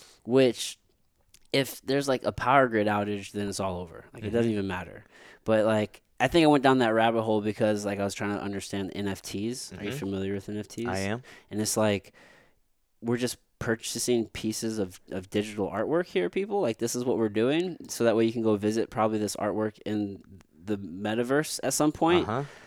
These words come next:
Speaker 1: I'm like, "Man, I got, I should probably get in on this so I can make a whole bunch of money." <laughs> But it's just, like, it's blowing my mind as I'm trying to wrap my mind around it all.
Speaker 2: It really does. And I think that,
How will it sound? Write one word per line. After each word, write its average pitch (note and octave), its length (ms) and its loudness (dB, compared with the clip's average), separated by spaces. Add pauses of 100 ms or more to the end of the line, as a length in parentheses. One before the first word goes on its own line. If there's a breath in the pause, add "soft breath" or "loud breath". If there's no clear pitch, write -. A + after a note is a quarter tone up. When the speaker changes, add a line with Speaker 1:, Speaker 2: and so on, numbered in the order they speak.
(320 loud breath)
Speaker 1:
I'm A2 80 -4
like, G#2 140 0
"Man, G2+ 300 0
I A2 60 -2
got, C#3+ 140 4
I A2+ 180 2
should - 260 -2
probably B2 300 4
get A2+ 180 4
in D3+ 120 8
on C#3+ 140 8
this A2+ 180 2
so A#2 100 2
I A2 80 4
can A2 100 -2
make A2 160 0
a G#2+ 60 -2
whole A2+ 140 2
bunch A2 180 0
of G#2 80 -2
money." A2 380 2
<laughs> - 500 0
But A#2 140 -2
it's C#3 160 6
just, D#3 180 8
like, A#2+ 360 6 (580 loud breath)
it's A#2+ 160 -8
blowing D3 340 8
my C#3 120 8
mind A#2+ 440 4
as G#2+ 140 0
I'm A2 60 -2
trying A2 180 -2
to G#2 40 0
wrap G2+ 160 0
my G2 120 -6
mind F#2+ 260 -6
around F2+ 240 -10
it D2 80 -14
all. - 220 -14
Speaker 2:
It C#3 160 0 (180)
really D3+ 520 -2
does. G#2+ 420 2
And G#2 120 -8
I B2+ 100 -4
think C#3+ 300 -2
that, A#2+ 240 0